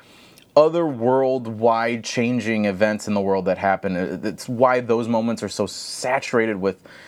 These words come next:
with a depth and emotion. Like World War Two, there are so many narratives. And just like this, there are so many narratives. And there's people that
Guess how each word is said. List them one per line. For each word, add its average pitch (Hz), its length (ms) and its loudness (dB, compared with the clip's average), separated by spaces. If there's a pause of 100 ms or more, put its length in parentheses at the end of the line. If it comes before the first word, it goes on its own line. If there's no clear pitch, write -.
(400)
with - 280 0
a 110 60 0
depth 117 640 0
and 107 140 0
emotion. 101 560 0
Like 92 160 -2
World 147 160 2
War 151 120 2
Two, 147 220 -2
there 120 240 0
are 117 100 0
so 147 440 0
many 127 180 -2
narratives. 117 540 -2 (360)
And 110 200 0
just 135 280 4
like 123 200 2
this, 117 500 -2 (380)
there 117 160 4
are 120 100 2
so 120 300 2
many 110 240 -2
narratives. 117 640 -2 (920)
And 107 200 2
there's 104 160 0
people 117 320 2
that 104 380 2